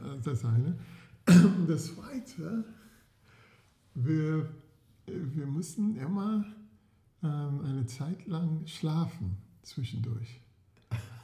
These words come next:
Speaker 2: Okay.
Speaker 1: Ja, so, so, ähm, alle die Augen zu, wir waren alle so, und so platt, wo wir dann, äh, liegen, äh, durften. Und dann hatten wir dann diese Zeit, äh, zur Ausruhen, ja, zu, zum Schlafen.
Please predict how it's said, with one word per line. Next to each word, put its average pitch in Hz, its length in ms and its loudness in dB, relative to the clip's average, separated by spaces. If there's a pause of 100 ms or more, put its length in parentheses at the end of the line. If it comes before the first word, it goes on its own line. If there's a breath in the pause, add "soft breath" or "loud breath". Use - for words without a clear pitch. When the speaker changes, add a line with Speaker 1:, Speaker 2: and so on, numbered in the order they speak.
Speaker 2:
Okay. 123 320 -4
Speaker 1:
Ja, 131 80 -2
so, 127 140 -4
so, 120 200 -4
ähm, 123 580 2
alle 185 460 2
die 151 120 -6
Augen 180 400 -2
zu, 214 540 -2
wir - 20 -
waren 135 200 -4
alle 165 340 0
so, 165 200 -2
und 143 180 -4
so 127 140 -2
platt, 147 440 -6 (560 loud breath)
wo 127 100 0
wir 127 180 4
dann, 120 580 2
äh, 120 340 2
liegen, 160 500 2
äh, 160 220 0 (100)
durften. 185 580 0 (880 loud breath)
Und 147 180 6
dann 143 140 4
hatten 156 160 -2
wir 156 80 2
dann 147 160 2
diese 143 220 0
Zeit, 143 440 -4
äh, 135 260 -2
zur - 180 -4
Ausruhen, 127 500 -6
ja, 110 180 -12
zu, - 220 -10
zum 123 200 -10
Schlafen. 113 560 -2